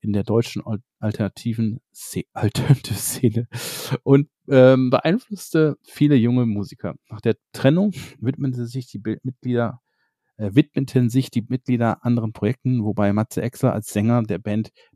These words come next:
Pictures erneut Aufmerksamkeit erlangte. Union Youth bleibt, äh, ein Geheimtipp für Fans emotionaler und kraftvoller Rockmusik,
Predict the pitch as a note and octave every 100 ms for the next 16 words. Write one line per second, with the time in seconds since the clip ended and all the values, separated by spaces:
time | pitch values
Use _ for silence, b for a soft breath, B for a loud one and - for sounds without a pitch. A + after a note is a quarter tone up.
0 | - C#3+ - - A#2+ B2+ - A2+ G#2+ B2+
1 | - _ _ _ - A2+ G#2+ G2+ G2 -
2 | D#2+ - - - F#2 F#2+ - G#2+ - b
3 | b b b C3 D#3 A2+ A#2 C3+ - G#2+
4 | A2+ - _ - - A2+ A2 A2 A2+ G#2
5 | F#2 G#2 E3+ - E3+ - A2 - B2+ -
6 | A#2+ G#2+ - G2+ G#2 A#2 A#2+ G2+ - A2
7 | - G#2+ F#2+ A2 - C3+ B2+ B2+